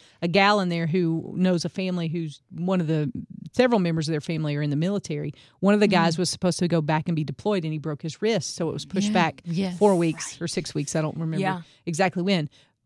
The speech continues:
Speaker 1: Well, news came back that his, uh, platoon had been attacked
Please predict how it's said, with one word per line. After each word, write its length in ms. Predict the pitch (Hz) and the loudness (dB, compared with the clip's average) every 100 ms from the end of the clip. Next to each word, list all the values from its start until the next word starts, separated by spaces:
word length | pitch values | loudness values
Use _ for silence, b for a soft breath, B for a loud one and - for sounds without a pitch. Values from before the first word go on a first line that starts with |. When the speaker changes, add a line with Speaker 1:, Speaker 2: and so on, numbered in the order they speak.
| _ | _
Speaker 1:
Well, 400 | - 170 170 190 | -4 -2 0 4
news 240 | 180 190 - | 6 4 4
came 220 | 202 175 | 0 2
back 300 | 160 160 - | 0 -2 -4
that 500 | 160 165 151 - - - | -4 -2 -2 -6 -10 -12
his, 460 | 175 180 160 - - | -6 -4 -4 -8 -8
uh, 240 | 165 160 151 | -4 -2 -2
platoon 760 | - 160 - 208 175 160 160 - | -4 -2 2 2 2 0 -2 -4
had 180 | - 160 | -2 2
been 140 | 160 | 2
attacked 640 | 147 - 190 208 156 - | 0 0 2 2 0 -2